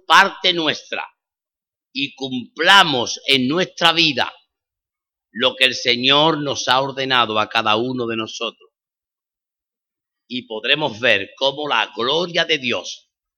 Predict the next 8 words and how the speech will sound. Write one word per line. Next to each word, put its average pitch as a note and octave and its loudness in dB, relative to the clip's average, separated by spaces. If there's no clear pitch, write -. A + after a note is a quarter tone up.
es D#3+ 4
derramada E3+ 2
en C#3+ 0
nuestras A#2+ -4
vidas, A3 0
en B2+ 2
nuestros D3+ -2
hogares A3 6